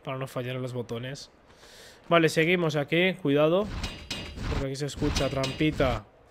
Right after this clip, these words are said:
Cuando nos vemos delante de ellos, tenemos que cierre y cuando abra, pasamos. Ahí está.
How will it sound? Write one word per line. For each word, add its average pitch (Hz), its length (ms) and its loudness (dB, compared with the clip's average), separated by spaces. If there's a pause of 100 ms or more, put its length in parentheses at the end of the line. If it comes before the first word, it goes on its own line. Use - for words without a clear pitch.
(880)
Cuando 123 180 -4
nos 123 100 -8
vemos 139 220 -2
delante 143 260 2
de 147 60 2
ellos, 151 120 2
tenemos 135 280 -2
que 139 120 -2
cierre 143 440 0
y 147 80 0
cuando 120 300 0
abra, 123 340 -2 (240)
pasamos. 120 420 -8 (960)
Ahí 117 120 -6
está. 113 260 -10